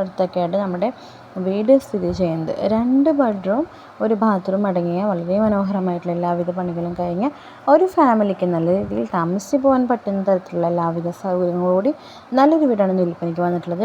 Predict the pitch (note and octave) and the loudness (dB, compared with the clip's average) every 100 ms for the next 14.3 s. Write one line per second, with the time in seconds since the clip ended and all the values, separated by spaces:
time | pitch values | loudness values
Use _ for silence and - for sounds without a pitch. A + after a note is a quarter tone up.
0 | A#3 G3 F#3 F#3 F#3+ F#3+ F3+ F3 F3+ C#4+ | -2 -2 0 0 0 0 0 0 0 0
1 | - - - A3 - A3+ F#3 F3 E3 E3+ | -2 -20 -14 -12 -4 -2 0 -2 2 4
2 | F3 G3 G#3+ F#3 F3+ F3 E3+ E3+ E3 E3+ | 2 2 2 2 2 -2 -2 -2 -2 -2
3 | E3+ F#3+ F3+ F3+ G#3 F#3+ F3 G3 F#3+ F3+ | 0 2 2 0 -4 -2 -2 0 0 0
4 | C#4+ - - - - B3 C4 D4+ C4 G3 | -2 -4 -16 -20 -4 0 2 4 4 2
5 | G#3 A3+ F#3+ F3+ F#3+ F3+ E3+ F3+ G3+ F4 | 2 4 2 0 -2 -2 -2 -2 -2 -2
6 | - - - - G3 F#3 - F#3 F3+ F3+ | -4 -20 -20 -8 -2 -2 0 0 2 2
7 | C#4+ - - - - - - - D4+ D#4 | 0 -2 -20 -20 -20 -20 -10 -2 2 4
8 | D4+ E4+ - - A#3+ B3 B3 B3+ C4 C#4 | 4 4 -4 -8 0 2 6 6 6 4
9 | B3 A#3 A3+ A3+ A3+ G#3+ G#3+ G#3+ G#3+ G#3 | 4 2 2 2 2 2 4 4 0 0
10 | G3 E4+ - - - A#3+ A#3 A#3 A3+ A3 | 0 -2 -4 -20 -14 -6 -2 0 2 2
11 | G3+ G3 G#3 G#3 A3 A3 G3 F#3+ F#3 G3 | 2 2 2 0 2 0 -2 -2 -2 -4
12 | A3 F#3 F3+ - B3 B3 F#3+ G3+ B3+ D4 | -4 -6 -6 -4 -2 -2 -4 -2 -2 -4
13 | - - G3 - G3 G3+ F#3 F3+ F3+ F#3 | -6 0 0 0 -4 -2 -2 0 -2 -4
14 | F3+ F#3 A#3 | -6 -6 -4